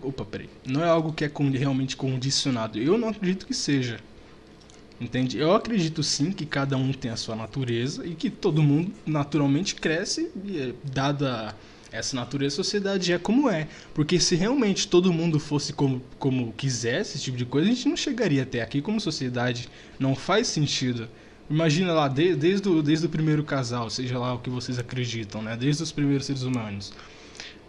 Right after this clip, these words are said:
Ah, não. O, um quer ser dessa forma, o outro não quer. E aí? Entendeu? A gente não chegaria até aqui hoje. Então, assim, se a gente chegou até aqui,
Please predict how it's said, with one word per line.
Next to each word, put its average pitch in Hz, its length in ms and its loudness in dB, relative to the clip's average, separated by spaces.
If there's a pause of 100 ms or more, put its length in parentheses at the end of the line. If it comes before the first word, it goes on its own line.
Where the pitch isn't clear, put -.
(240)
Ah, 170 140 6
não. 131 280 0 (240)
O, 123 60 -6
um 160 540 0
quer 151 180 -2
ser 147 160 -2
dessa 139 200 -4
forma, 190 400 0
o 185 40 2
outro 185 240 4
não 190 160 -2
quer. 143 240 -2
E 139 100 2
aí? 151 320 0 (160)
Entendeu? 120 460 -6 (400)
A 123 80 -2
gente 143 200 2
não 175 120 2
chegaria 269 460 4
até - 180 -2
aqui 170 200 0
hoje. 120 280 2
Então, 123 180 -2
assim, 180 220 -2
se 110 100 -8
a - 40 -2
gente 196 120 -4
chegou 196 260 -2
até 113 200 -6
aqui, 143 340 0